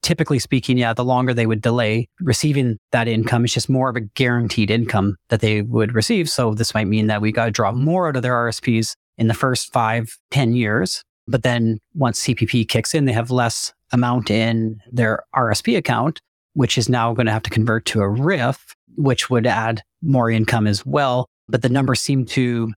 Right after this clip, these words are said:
balance out really good in their plan. And as well as it gives them more of a guaranteed amount for the rest of their lives. And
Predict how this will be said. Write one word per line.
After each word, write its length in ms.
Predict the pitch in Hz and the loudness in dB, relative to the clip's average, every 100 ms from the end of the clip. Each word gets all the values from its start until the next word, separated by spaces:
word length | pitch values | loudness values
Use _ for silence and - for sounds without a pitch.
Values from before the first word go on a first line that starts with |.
| - | -4
balance 360 | 151 151 147 | 0 2 0
out 140 | 147 170 | 0 0
really 220 | 165 165 | 0 0
good 320 | 165 190 170 | 0 -2 -4
in 200 | - 143 | -2 0
their 100 | 143 | 0
plan. 400 | 139 - 170 208 - _ _ | 0 0 0 0 -4 _ _
And 140 | - 123 | 0 0
as 120 | 117 | 2
well 180 | 139 131 | 0 2
as 100 | 120 | 0
it 40 | |
gives 140 | 131 127 | 0 0
them 100 | 123 | 0
more 100 | 123 | 0
of 60 | |
a 40 | 117 | -2
guaranteed 520 | 110 123 117 - 120 | 0 0 0 0 0
amount 380 | 110 110 156 - | 2 0 -2 -4
for 240 | - 123 | -4 0
the 80 | 110 | 2
rest 240 | 117 110 | 0 0
of 40 | 104 | -2
their 120 | 113 | 0
lives. 340 | 117 180 208 - | 2 2 0 -2
And 200 | 123 | -4